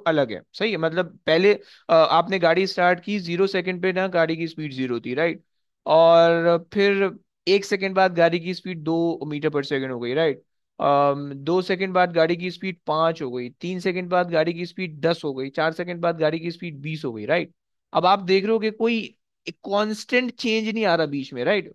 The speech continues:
पहले ज़ीरो से दो हुआ, फिर दो से पाँच, तीन का डिफरेंस आया, फिर पाँच से दस, पाँच का डिफरेंस आ गया, फिर दस से बीस, दस का डिफरेंस आ गया, राइट? So rate of change जो है ना, rate of change in velocity,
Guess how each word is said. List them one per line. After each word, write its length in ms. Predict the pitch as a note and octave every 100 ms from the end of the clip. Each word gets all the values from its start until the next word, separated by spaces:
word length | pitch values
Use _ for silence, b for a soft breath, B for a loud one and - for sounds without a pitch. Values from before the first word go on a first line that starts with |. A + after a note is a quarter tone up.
| -
पहले 220 | E3+ G3
ज़ीरो 260 | F3 F#3 G3
से 140 | G#3
दो 140 | G3 G3+
हुआ, 180 | G3+
फिर 180 | G#3 G#3
दो 160 | F3 F#3
से 120 | F3+
पाँच, 260 | F#3 E3 E3
तीन 200 | F3+ F3+
का 80 | F3+
डिफरेंस 320 | E3+ E3+ E3
आया, 160 | D3
फिर 140 | C#3 F3
पाँच 280 | E3+ E3 E3
से 60 | F3
दस, 300 | E3 E3 - b b -
पाँच 220 | E3+ F3 E3+
का 100 | F#3+
डिफरेंस 300 | F3+ F#3 E3+
आ 100 | D3
गया, 120 | D3+
फिर 180 | F3 D#3+
दस 200 | E3+ -
से 80 | E3+
बीस, 280 | E3 D#3+ -
दस 180 | E3 F3
का 80 | F#3
डिफरेंस 320 | D#3+ D#3+ D3+
आ 80 | B2
गया, 140 | B2+
राइट? 220 | F#3+ G3 - b b _ -
So 120 | G3+ F3
rate 360 | F#3 A3 B3
of 160 | C4+ -
change 360 | - A3+ B3 C#4
जो 120 | C4+
है 80 | F#3
ना, 80 | A3
rate 260 | A3+ G#3+ A3
of 120 | G#3+
change 280 | - G#3+ A3
in 120 | A3
velocity, 420 | G3 F#3 F#3 G3